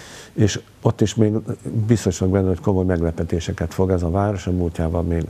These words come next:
még okozni. Tehát minden arra mutat, hogy igenis ez volt a legfontosabb város.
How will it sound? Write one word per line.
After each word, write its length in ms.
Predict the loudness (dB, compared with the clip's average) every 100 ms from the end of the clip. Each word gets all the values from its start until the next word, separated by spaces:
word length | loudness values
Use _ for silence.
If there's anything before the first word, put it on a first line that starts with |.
| -4
még 260 | -2 0 0
okozni. 500 | -2 -2 -4 -4 -8 -12 -20 -20 -20 -2
Tehát 280 | 2 2 -2 -14 -20 -20 -20 -20 -20 -20 -20 -20 -20 -14 2
minden 680 | 4 6 6 4 4 2 -4 -16 -20 -20 -20 -20 -4 2
arra 340 | 4 4 2
mutat, 520 | 2 2 2 0 -4 -2
hogy 180 | -2 2
igenis 460 | 2 2 0 -4 -6
ez 320 | 0 0 0 -4
volt 520 | 0 2 2 -2 -12 -20 -20 -20 -20 -20 -20 -20 -20 -20 -20 -4
a 80 | -2
legfontosabb 640 | -2 -4 -4 -4 -4 -4
város. 460 | -2 -4 -6 -8